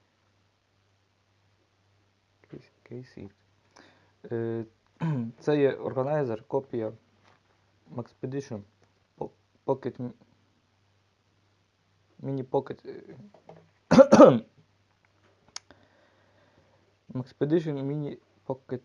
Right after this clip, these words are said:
Ed-, Edition. Я не пам'ятаю, коротше, модель точно. Це дуже, є дуже цікава історія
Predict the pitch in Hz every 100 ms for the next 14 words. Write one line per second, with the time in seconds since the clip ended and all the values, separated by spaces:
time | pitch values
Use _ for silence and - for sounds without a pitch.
0 | - 123 - - 113 110 - 135 233 190
1 | 123 - 90 - - 120 123 139 123 165
2 | 160 110 - _ _ _ _ _ _ _
3 | _ _ _ _ _ _ - - - _
4 | - - - - - - 135 131 165 156
5 | 135 135 151 147 147 139 - 143 131 131
6 | 160 139 117 104